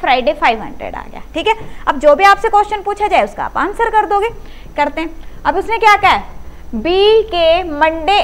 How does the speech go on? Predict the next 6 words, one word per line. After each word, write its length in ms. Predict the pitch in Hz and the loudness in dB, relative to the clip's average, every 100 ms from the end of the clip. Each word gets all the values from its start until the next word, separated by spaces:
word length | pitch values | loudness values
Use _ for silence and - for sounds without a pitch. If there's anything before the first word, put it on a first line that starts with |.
| 269 | 2
and 320 | 294 320 453 440 - - - - - - - - - - - - - - - - - - - - - - - - - - - | 0 0 -4 -6 -10 -16 -16 -16 -16 -16 -16 -16 -16 -16 -14 -14 -14 -16 -16 -16 -16 -16 -16 -16 -16 -16 -18 -16 -16 -16 -12
Friday, 400 | - 311 277 208 196 - - - - - - | -2 0 0 -2 -10 -14 -16 -18 -16 -14 -10
B 320 | 208 339 381 427 311 | -4 0 2 0 0
Monday 380 | 330 330 320 392 - | 0 2 2 2 2
and 180 | 302 330 | 0 -2
Friday, 420 | - 359 320 214 | 2 4 4 0